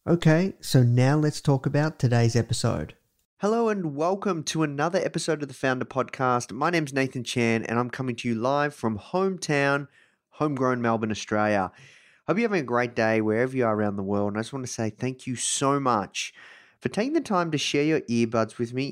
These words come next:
If you're new to the show, we interview some of the greatest entrepreneurs of our generation and really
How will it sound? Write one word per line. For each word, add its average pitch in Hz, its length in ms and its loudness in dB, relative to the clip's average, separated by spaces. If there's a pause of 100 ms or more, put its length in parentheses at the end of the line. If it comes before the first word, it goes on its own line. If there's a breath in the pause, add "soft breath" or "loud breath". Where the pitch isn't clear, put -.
If 135 120 -8
you're 135 100 0
new 143 180 0
to 190 100 0
the 175 80 0
show, 113 460 2
we 135 200 -2
interview 156 220 -4
some 139 160 -6
of 123 60 -4
the 117 60 -6
greatest 123 600 -2
entrepreneurs 117 520 0
of 110 60 -4
our 107 80 2
generation 101 600 0
and 104 140 -4
really 127 340 0